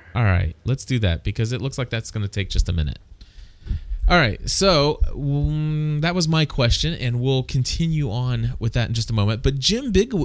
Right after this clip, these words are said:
Bigley has a question. He asked this in the forum over at G S P N dot T V slash forum. We have a wonderful Help I Got a Mac podcast section there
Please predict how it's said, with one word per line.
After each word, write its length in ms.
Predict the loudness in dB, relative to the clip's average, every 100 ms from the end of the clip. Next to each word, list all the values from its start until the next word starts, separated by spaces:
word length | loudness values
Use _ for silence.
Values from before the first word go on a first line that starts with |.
| -4 -4 0
Bigley 720 | 0 -2 -2 0 0 0 -4 -14 -4
has 240 | 0 2
a 80 | 2
question. 400 | 2 0 2 0
He 180 | 0 0
asked 320 | 0 0 0
this 220 | -2 -2
in 160 | -2 -2
the 100 | -2
forum 560 | -2 2 4 4 2 -2 -8 -18 0
over 240 | 2 4
at 120 | 0 -2
G 280 | -2 0 2
S 120 | 0
P 220 | -2 -2
N 160 | -2 0
dot 220 | -2 -2
T 160 | -4 -2
V 160 | -2
slash 360 | -2 0 2 0
forum. 560 | 0 2 2 2 -2 -6 -12 -16 0
We 80 | 2
have 100 | 4
a 80 | 2
wonderful 640 | 2 2 2 0 -2 -4
Help 300 | -2 -2 -2
I 100 | -4
Got 180 | -2 -2
a 60 |
Mac 300 | 0 -2 -4
podcast 480 | -4 -4 -4 -4 -4
section 560 | -4 -4 -4 -4 -4 -2
there 240 | 0 -2